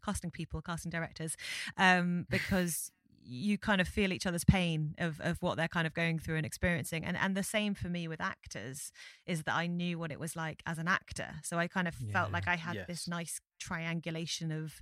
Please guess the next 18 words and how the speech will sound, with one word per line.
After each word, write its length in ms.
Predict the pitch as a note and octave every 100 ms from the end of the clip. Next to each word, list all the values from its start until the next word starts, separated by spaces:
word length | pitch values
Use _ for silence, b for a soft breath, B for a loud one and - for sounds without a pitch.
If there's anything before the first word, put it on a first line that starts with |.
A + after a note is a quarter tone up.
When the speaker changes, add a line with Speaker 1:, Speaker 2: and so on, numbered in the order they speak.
| B B -
Speaker 1:
every 240 | G3 - D#3+
side 340 | - E3+ F3
of 100 | D#3
the 120 | -
industry, 600 | E3+ F3 E3 - - D#3
you 220 | D3 D3+ D#3
know? 260 | D#3 F3 - _
Speaker 2:
Yeah, 240 | G#2 G2+ F2 - -
yeah, 80 | G2+
of 160 | F2
course. 420 | - G2+ F#2 - - _ b -
What, 220 | C3 D#3+ -
what 200 | D3+ -
was 240 | C#3 C3+
it 140 | B2+ B2
that 180 | A2
sort 160 | - A#2
of 140 | G#2+